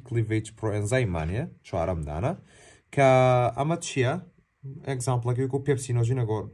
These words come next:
ئەگۆڕێ بۆ پێپسین و ترای پێپسینۆجین ئەگۆڕێ بۆ ترایپسین. ئەوەی کە من لێرە ڕوونم کردەوە هەمان شتە کە لێرە باسی کردەوە، ئەوش نمونەی ፒ ኤፍ ኬ یەکەیە،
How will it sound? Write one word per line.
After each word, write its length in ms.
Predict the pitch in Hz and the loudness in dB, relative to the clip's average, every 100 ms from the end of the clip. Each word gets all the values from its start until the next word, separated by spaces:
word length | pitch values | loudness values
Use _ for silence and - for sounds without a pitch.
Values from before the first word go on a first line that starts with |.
| - | -8
ئەگۆڕێ 300 | 107 104 110 | -4 -2 -2
بۆ 100 | 110 110 | -2 -4
پێپسین 360 | 98 87 147 175 | -8 -8 -6 -6
و 60 | 190 | -8
ترای 340 | - 120 127 | -6 -4 -4
پێپسینۆجین 600 | 123 98 - 85 82 127 | -6 -8 -8 -10 -8 -8
ئەگۆڕێ 300 | 80 80 80 110 | -8 -10 -6 -4
بۆ 120 | 139 156 - _ - | -4 -6 -14 _ -16
ترایپسین. 640 | - 82 78 - 73 78 - - - - | -8 -8 -8 -8 -6 -6 -8 -12 -20 -2
ئەوەی 200 | 151 160 | 0 2
کە 80 | 147 139 | 2 0
من 100 | 147 139 | 0 0
لێرە 220 | 120 113 123 | 2 2 2
ڕوونم 300 | 127 113 92 | 2 2 0
کردەوە 360 | 90 90 110 170 175 | -4 -2 0 0 -2
هەمان 320 | 175 170 98 | -4 0 0
شتە 280 | 90 - 82 | -2 -10 -12
کە 240 | 80 98 90 65 60 - - 113 | -6 -4 -2 -4 -8 -16 -12 -6
لێرە 400 | 104 104 123 117 - - _ _ _ _ _ _ _ _ _ _ _ - | -2 0 2 0 -2 -14 _ _ _ _ _ _ _ _ _ _ _ -6
باسی 340 | 104 101 - | 0 0 0
کردەوە، 280 | - 87 113 - | -6 -4 -2 -2
ئەوش 200 | 104 104 | -4 -2
نمونەی 400 | 101 92 98 98 98 - _ _ - | -4 -4 -2 -4 -6 -12 _ _ -8
ፒ 20 | 90 | -2
ኤፍ 100 | 85 - | -2 -2
ኬ 60 | |
یەکەیە، 460 | 87 78 78 110 104 | -4 -2 0 0 0